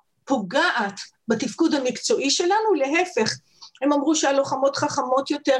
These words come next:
כי יש להם ניהול אסטרטגי טוב יותר, והנוכחות שלהם משפרת את כל המבצעיות של הגדוד כולו.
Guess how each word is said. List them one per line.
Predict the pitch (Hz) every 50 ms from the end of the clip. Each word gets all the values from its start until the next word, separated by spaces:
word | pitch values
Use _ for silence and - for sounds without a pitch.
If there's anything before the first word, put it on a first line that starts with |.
| 254 -
כי | 269
יש | 247 254 -
להם | 269 262
ניהול | 247 240 240 247 247 247
אסטרטגי | 240 - - 214 214 214 - 320 320 392 - 370 370 359
טוב | 339 320 311 294
יותר, | 302 302 294 - - 269 262 262 247 240 - - - - - - -
והנוכחות | 247 247 240 233 - 269 - 330 392 381
שלהם | - 359 330 311 277 254
משפרת | 240 233 - 269 - - 311 320 320 330 - -
את | 208 208
כל | - 277 269 269
המבצעיות | 262 247 226 214 214 - - 226 214 208 214 233 233
של | - - 208 208
הגדוד | 208 202 190 208 214 185 -
כולו. | - - 208 196 185